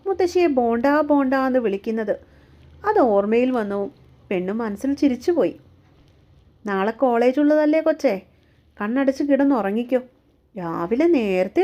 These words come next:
എഴുന്നേക്കണം." അവളുടെ ദേഹത്തിന് മുകളിൽ കൈ എടുത്ത് വെച്ചിട്ട് വെറുതെ തട്ടിക്കൊടുത്തു പത്മാവതി. ആ, ഉറക്കം വരുന്നില്ലെങ്കിലും അവൾ വെറുതെ കണ്ണുകൾ ഇറുക്കി അടച്ചു. കുറച്ചു നേരം കഴിഞ്ഞപ്പോഴേക്കും പെണ്ണിറ-,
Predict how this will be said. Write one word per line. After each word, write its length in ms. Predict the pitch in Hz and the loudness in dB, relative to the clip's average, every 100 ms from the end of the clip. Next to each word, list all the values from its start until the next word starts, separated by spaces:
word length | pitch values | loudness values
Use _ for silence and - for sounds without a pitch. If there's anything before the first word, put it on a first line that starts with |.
| 359 | 4
എഴുന്നേക്കണം." 500 | 262 294 302 339 302 - _ _ _ _ _ _ _ - | 4 2 2 0 -2 -8 _ _ _ _ _ _ _ -8
അവളുടെ 340 | 208 208 220 | -4 -2 0
ദേഹത്തിന് 580 | 202 202 202 233 294 302 | 0 0 0 -2 2 4
മുകളിൽ 380 | 294 254 247 262 - - - - | 4 4 4 2 -4 -20 -20 -2
കൈ 200 | 403 427 466 | 0 4 4
എടുത്ത് 240 | 302 233 254 | 2 2 0
വെച്ചിട്ട് 400 | 220 - 214 208 - _ _ | -2 -4 -4 -4 -4 _ _
വെറുതെ 480 | 196 185 180 180 262 320 | -6 0 2 2 0 0
തട്ടിക്കൊടുത്തു 560 | 285 247 302 311 269 | 0 -2 0 0 2
പത്മാവതി. 600 | 294 285 - 247 254 247 240 - _ _ _ _ _ | 0 0 -2 -2 0 0 -4 -14 _ _ _ _ _
ആ, 100 | - 254 240 233 _ _ _ _ _ _ _ | -6 -6 -6 -10 _ _ _ _ _ _ _
ഉറക്കം 340 | 262 330 349 403 | 0 0 0 2
വരുന്നില്ലെങ്കിലും 720 | 220 190 226 214 185 190 190 - _ _ _ - | 2 2 0 -4 -4 -2 -4 -6 _ _ _ -14
അവൾ 200 | 185 220 | -4 0
വെറുതെ 360 | 320 269 226 262 | 2 2 2 -2
കണ്ണുകൾ 360 | 269 220 220 254 | -2 -4 -2 0
ഇറുക്കി 360 | 240 190 175 302 | 0 -2 -2 -2
അടച്ചു. 340 | 247 - - - _ _ _ _ _ _ - | -2 -4 -8 -12 _ _ _ _ _ _ -2
കുറച്ചു 300 | 427 427 427 | 0 2 2
നേരം 280 | 381 370 349 | 2 4 4
കഴിഞ്ഞപ്പോഴേക്കും 800 | 269 196 226 233 233 226 220 226 - _ _ _ - | 2 2 0 0 2 2 0 -4 -8 _ _ _ -6
പെണ്ണിറ-, 500 | 196 190 214 180 | -4 -4 -4 -6